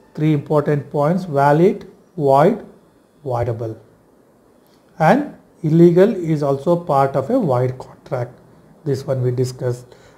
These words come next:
And then the last left over is unforeseeable, unenforceable. Unenforceable contract is, it is same as all valid contract, it will be there, but because of some technical reasons,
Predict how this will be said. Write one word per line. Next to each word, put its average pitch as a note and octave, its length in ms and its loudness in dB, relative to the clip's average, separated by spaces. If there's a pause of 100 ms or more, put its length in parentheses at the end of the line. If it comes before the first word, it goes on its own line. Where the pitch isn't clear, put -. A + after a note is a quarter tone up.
(120)
And C#3+ 220 -2
then A3+ 220 4
the B3 80 4
last E3 460 2
left D#3+ 240 -2
over C3 180 -2
is D3+ 80 -4 (180)
unforeseeable, C#3 960 -2 (680)
unenforceable. D3 1080 0
Unenforceable G#3 840 0
contract D#3+ 460 0
is, A#3+ 180 -2 (440)
it F3+ 120 0
is F#3 180 4
same G3+ 280 4
as G3+ 140 6
all D#3 260 4
valid D3 380 0
contract, E3 540 -4
it E3+ 120 -4
will D3 120 -4
be C#3 140 -4
there, C#3 340 0 (460)
but E3 380 0 (280)
because F3 320 2
of G#3+ 120 2
some F3+ 300 -6
technical E3 520 0
reasons, B2 640 -6